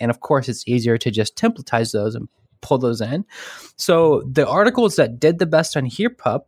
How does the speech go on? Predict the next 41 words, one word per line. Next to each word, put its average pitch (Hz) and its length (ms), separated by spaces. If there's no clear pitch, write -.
that 98 120
made 123 240
the 113 80
most 135 420
money 131 460
had 135 220
the 123 80
highest 151 500
percentage 139 480
of 113 220
duplicate - 420
content 117 480
on 113 140
that - 180
site. - 300
And 123 120
it 120 120
didn't 117 220
seem 110 180
to 110 80
matter 101 320
at 101 80
all. 104 200
So 117 380
I'm 196 180
with 175 160
you. 226 100
I 117 120
actually 170 300
didn't 147 240
know 120 160
the 156 100
thing 143 220
about 139 340
Google 135 240
treating 120 320
duplicate 123 380
content 117 380
as 110 140
blank 107 300
space, - 420